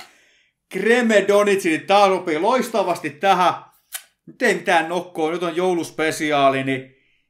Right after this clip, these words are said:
iso kuppi kahvia. Ai että, niin tällä on hyvä lähteä tähän rentoon jaksoon, joten ei muuta kuin hei,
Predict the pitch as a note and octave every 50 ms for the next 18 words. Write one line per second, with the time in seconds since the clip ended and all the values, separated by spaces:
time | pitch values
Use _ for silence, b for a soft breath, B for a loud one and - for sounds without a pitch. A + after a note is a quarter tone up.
0 | b b _ _ - F3+ G#3+ A#3 A3+ - G#3 F#3+ E3+ D3+ - - E3 E3 - -
1 | - - D#3 D3+ C3+ - D3+ D#3 D#3 E3 D#3 C#3 C3 C3+ C3 B2+ B2 A#2+ - -
2 | _ _ _ _ _ _ _ _ _ _ _ _ _ _ _ _ _ _ _ _
3 | _ _ _ _ _ _ _ _ _ _ _ _ _ _ _ _ _ _ _ _
4 | _ _ _ _ _ _ _ _ _ _ _ _ - - - _ _ _ _ _
5 | _ _ _ _ - D3 D3+ D#3 D3+ D3 C#3 C3+ D3 C#3+ C#3+ - - C#3 B2+ B2+
6 | B2+ B2+ - _ _ _ _ _ _ - - - _ - D3+ F3 F3 F3 E3+ D#3
7 | E3 E3+ E3+ E3+ D#3 D3 D3+ D3 C3 - - D#3 C3+ - - D3+ C#3+ C#3+ C3 -
8 | - _ _ _ B B B B B B B B B B - C#3 C#3+ E3 F#3 G3
9 | G3 F3+ F#3 D#3+ D3+ C#3+ C#3 D#3 D#3+ E3 E3 - - D#3 C#3 C3+ C3+ C3+ C3 C#3+
10 | C#3 D#3+ G3 G#3 F#3+ F#3+ G#3 G#3+ G3+ F#3+ D#3 D3+ E3+ F#3 E3+ C#3 - - - _
11 | _